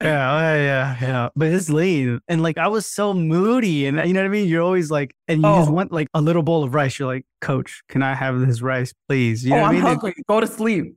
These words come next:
Speaker 2: <laughs>
Speaker 1: My coach would be like, "You get three pieces of gum." So I was only able to chew three pieces of gum if I ever was like, "I'm hungry." You know, he's like,
Speaker 2: Oh, she wouldn't even let me eat gum.
Speaker 1: Ah.
Speaker 2: She was like, "No gum.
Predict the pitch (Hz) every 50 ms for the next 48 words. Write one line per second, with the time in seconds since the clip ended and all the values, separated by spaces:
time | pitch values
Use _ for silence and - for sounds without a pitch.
0 | _ - 175 - 185 233 - - _ _ _ - 180 - - - - - - -
1 | _ _ _ _ _ _ _ _ _ 214 220 185 185 196 220 220 - 220 220 214
2 | - 185 156 151 156 151 143 139 135 135 - 165 160 160 151 160 160 - - _
3 | _ - 151 180 175 - 170 143 - 147 135 127 143 127 135 131 113 101 101 -
4 | _ _ _ _ _ - - 165 165 190 196 220 233 240 240 226 214 220 208 190
5 | - - 220 208 - - 196 208 185 196 208 196 - 185 180 170 175 147 160 190
6 | 190 180 160 143 143 143 156 156 156 156 160 156 151 135 147 143 131 127 - 147
7 | 117 - 147 160 156 143 131 127 123 127 139 139 143 127 123 127 - _ _ _
8 | 214 202 190 175 175 175 - - _ _ _ - - - 320 320 330 294 302 285
9 | 262 269 262 254 269 262 254 254 - - 240 277 277 277 - 180 165 143 139 147
10 | 196 214 226 - _ _ _ - 135 - 127 123 107 101 101 98 - _ _ _
11 | - - 269 240 254 254 226 190 - - 226 196 190 190 - 185 175 165 151 143
12 | 156 185